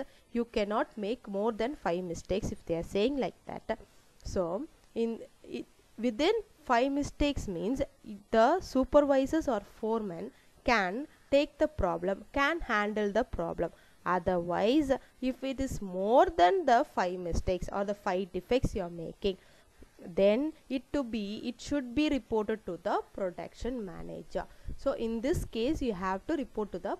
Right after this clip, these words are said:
production management, manager. That is management by exemption. They are giving the exemption for five. If you make more than five mistakes, you have to go and meet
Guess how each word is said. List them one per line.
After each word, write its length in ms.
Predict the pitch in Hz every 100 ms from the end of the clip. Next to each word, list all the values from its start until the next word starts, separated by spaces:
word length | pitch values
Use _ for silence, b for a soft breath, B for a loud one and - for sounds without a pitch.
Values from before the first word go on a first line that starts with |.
| -
production 580 | 185 - - - 214 220
management, 640 | 170 165 170 165 175 - b b -
manager. 540 | 190 185 180 170 190 - - -
That 240 | 214 294 -
is 180 | 320 254
management 760 | 196 190 196 196 190 226 294
by 160 | 202 233
exemption. 580 | 185 - - 190 175 - 202
They 100 | 226
are 100 | 220 226
giving 200 | 240 339
the 100 | 294
exemption 600 | 202 - 240 254 - 330 -
for 240 | 196 202 359 - -
five. 240 | 196 170 - _ _ _ _ -
If 240 | 277 -
you 220 | 349 370
make 260 | 285 240 247
more 300 | 226 208 302
than 240 | 359 392 381
five 220 | 262 220 277
mistakes, 560 | 294 - 185 - -
you 140 | 208 214
have 320 | 185 180 -
to 80 | 240
go 240 | - 185
and 200 | 190 202
meet 180 | 180